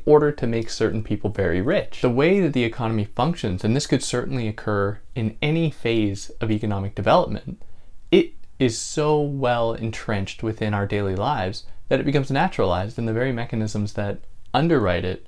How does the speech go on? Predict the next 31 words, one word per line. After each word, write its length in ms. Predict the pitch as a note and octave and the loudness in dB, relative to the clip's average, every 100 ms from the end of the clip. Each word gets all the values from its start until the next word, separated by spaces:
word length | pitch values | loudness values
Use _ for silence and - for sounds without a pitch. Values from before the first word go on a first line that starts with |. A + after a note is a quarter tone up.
| - | -4
become 400 | A2 - G2 G2+ | -2 0 0 0
naturalized 640 | F#2 G2+ G#2 F#2 G2+ - | -2 -4 -2 0 0 -4
as 100 | - | -2
well. 340 | E3+ F3+ - - - - | 2 2 0 -4 -10 -8
So 120 | - C3 | 2 4
we 80 | |
see 240 | B2 E3 E3 | 4 2 2
things 360 | C#3+ A#2+ A2 | 2 0 0
and 120 | G#2 G2+ | -2 0
think, 240 | G2+ - - | -2 -4 0
"Oh, 100 | B2+ | 2
well, 80 | A2+ | 2
that 180 | A2 A2 | 2 0
must 240 | G#2 - | -4 -4
be 100 | G2+ | -2
normal. 520 | G2+ D3 C3 F#2+ - - - - | -2 -2 -2 -4 -6 -8 -4 2
The 100 | C#3 | 2
exploitation 720 | - C3 A#2+ A#2+ A#2+ - A2 | 2 0 0 0 -4 -2 -2
of 160 | G#2 | -2
people 260 | - A2+ G#2 | -4 -2 -2
in 120 | G2 | -2
Bangladesh 600 | F#2+ G2 G2+ - - - | -2 -2 0 2 2 2
must 260 | G#2+ G#2+ - | -2 -2 0
be 80 | G#2+ | 0
an 80 | F#2+ | 0
absolutely 480 | F#2+ - G#2 - | -2 -2 -2 -2
normal 260 | G2+ F#2+ F#2+ | -2 -2 -2
thing 240 | - G2+ | -2 -2
to 80 | - | -2
do 340 | - G#3 D#3 - - - | 0 2 2 0 -6 -4
because 560 | - - F#2+ G2+ - | -2 0 2 2 0